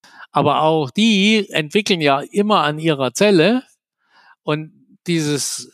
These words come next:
Zentrum in Parsdorf, was Sie ansprachen, das geht darum, um die Großserienproduktion vorzubereiten. Die haben aber auch ein Kompetenzzentrum für Batterieentwicklung. Und da entstehen natürlich in kleineren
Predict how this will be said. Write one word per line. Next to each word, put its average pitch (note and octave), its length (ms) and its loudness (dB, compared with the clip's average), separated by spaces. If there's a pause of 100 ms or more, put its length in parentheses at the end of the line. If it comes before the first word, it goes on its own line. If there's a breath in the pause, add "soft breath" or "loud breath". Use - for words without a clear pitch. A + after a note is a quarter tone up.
(120)
Zentrum E3+ 420 -2
in C#3 140 -10
Parsdorf, F3 560 0
was C#3 160 -2
Sie F#3 120 2
ansprachen, E3+ 720 -2
das D#3 240 -2
geht D#3+ 200 -2
darum, D3+ 400 -2
um C#3+ 160 -8
die B2+ 140 -8
Großserienproduktion D3+ 1500 -2
vorzubereiten. B2 800 -4
Die C3+ 140 -2
haben E3 160 -6
aber D3 240 -4
auch D3+ 160 -6
ein C3 240 -10 (340 loud breath)
Kompetenzzentrum D#3+ 1080 -4
für C#3+ 240 -4
Batterieentwicklung. C#3 1160 -4 (600 loud breath)
Und C3 180 -8
da F#3+ 180 4
entstehen D#3 560 -2
natürlich D#3+ 560 -2
in D#3 220 -10
kleineren D3 880 0